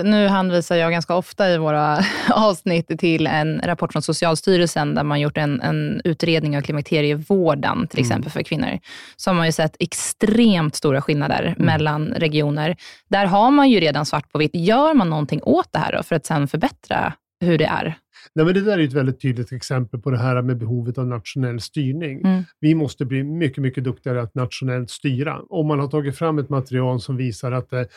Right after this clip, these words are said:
Speaker 2: det här sjukdomstillståndet, det ska behandlas på det här sättet, utredas, medicineras och så vidare,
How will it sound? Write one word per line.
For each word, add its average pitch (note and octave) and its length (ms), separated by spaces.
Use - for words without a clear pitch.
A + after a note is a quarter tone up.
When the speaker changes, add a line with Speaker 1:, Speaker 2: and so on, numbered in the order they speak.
Speaker 2:
det C3+ 60
här F3 140
sjukdomstillståndet, D3 880
det C#3 80
ska - 140
behandlas B2+ 460
på - 120
det B2 80
här F#3+ 160
sättet, E3 420
utredas, C3+ 600
medicineras A#2+ 600
och C3 80
så - 120
vidare, B2 460